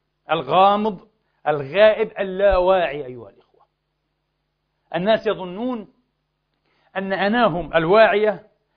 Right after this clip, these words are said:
هي التي تكون في المهمة، هي التي تقود، يعني تمسك التشارج. لا، في الحقيقة هذه الأنا الواعية الآن، إذا قرأتم أي مقرر مدرسي، <clears throat> أي كتاب علمي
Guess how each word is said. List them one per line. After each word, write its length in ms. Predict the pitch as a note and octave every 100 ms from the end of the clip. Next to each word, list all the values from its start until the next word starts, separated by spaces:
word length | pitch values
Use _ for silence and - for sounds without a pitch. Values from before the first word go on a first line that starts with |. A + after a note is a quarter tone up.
| _
هي 160 | G#3 A3
التي 360 | F#3+ G#3 G3 G3+
تكون 420 | F#3 G#3 G#3+ F#3+
في 100 | F#3+
المهمة، 460 | F#3 F3 F#3 D3+
هي 120 | E3+ F#3+
التي 260 | G#3 G3
تقود، 420 | F#3+ - G3+ E3+
يعني 240 | B2+ G#2 F#2 _ _ _ _ _ _ _ _ _ _ G#3
تمسك 300 | G#3 F3+ E3+
التشارج. 460 | - F#3 C#3 A#2+
لا، 400 | D3+ F#3 E3+ B2 _ _ _ _ _
في 100 | E3+
الحقيقة 520 | D#3+ E3 E3 G#3 F#3+
هذه 300 | D#3+ G3+ F3+
الأنا 320 | F#3 G#3+ G#3
الواعية 380 | F3 F3+ G3+ G3
الآن، 340 | G3 B3+ E3+ - _ _ _ _
إذا 120 | E3 F3+
قرأتم 400 | G3+ A#3+ G#3 G3+
أي 340 | C4+ A#3 A3+
مقرر 600 | G#3+ F#3+ A3+ A#3 G#3 F#3+
مدرسي، 540 | F#3+ C#3+ C3 - - _ _ _ _ -
<clears throat> 1300 | C#4+ D#4+ G#3 - - - - - _ _ _ _
أي 180 | F3 E3+
كتاب 400 | - D#3 F#3 D3+
علمي 400 | D3+ G3 D3 G#2+